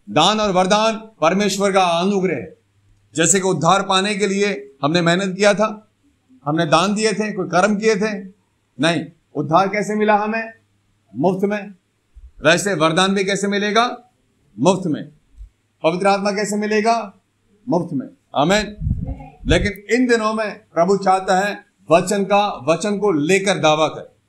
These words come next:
जैसा वचन कहता है वैसा मानते हैं तो वैसे ही होगा। आमीन। और कुछ नहीं,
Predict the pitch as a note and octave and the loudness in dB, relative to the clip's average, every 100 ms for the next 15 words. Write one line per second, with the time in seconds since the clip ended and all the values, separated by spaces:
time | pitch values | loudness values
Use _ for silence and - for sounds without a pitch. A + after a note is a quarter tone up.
0 | _ _ - D#3 E3 F#3+ F3 F3 G3+ G3 | _ _ -4 0 2 2 2 0 0 2
1 | F#3 G3+ G#3 A#3 G#3 - - D3+ D#3+ F#3+ | 2 2 2 -2 -8 -16 -4 -2 0 0
2 | D3 D#3+ G#3+ G3+ A3+ G#3+ A#3 G3+ - C#3+ | 0 2 2 2 2 2 0 -4 -8 -2
3 | D3 D3 D#3 G#2 A#2 - - - - - | -2 -2 -6 -8 -10 -12 -18 -18 -16 -18
4 | - - - - - - - B2 A3+ B3 | -20 -16 -14 -12 -14 -10 0 2 2 0
5 | - - - - - - C#3+ G#3+ A3+ G3+ | -4 -6 -10 -16 -14 -4 -2 0 0 0
6 | A#3 | 0